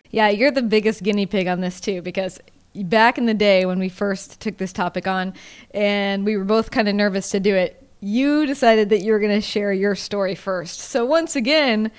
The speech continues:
you get to share your story, and if people don't go back looking for mine,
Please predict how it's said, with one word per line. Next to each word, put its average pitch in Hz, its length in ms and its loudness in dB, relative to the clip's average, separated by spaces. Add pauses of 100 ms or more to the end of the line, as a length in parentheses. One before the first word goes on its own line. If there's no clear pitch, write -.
(280)
you 262 160 4
get 247 140 -2
to 262 80 -4
share 233 340 2 (140)
your 240 260 2
story, 202 380 0
and 180 100 0
if 180 100 -4
people 190 220 -6
don't 180 220 -2
go 208 100 0
back 175 240 -2
looking 180 240 -4
for 175 140 -8
mine, 175 420 -6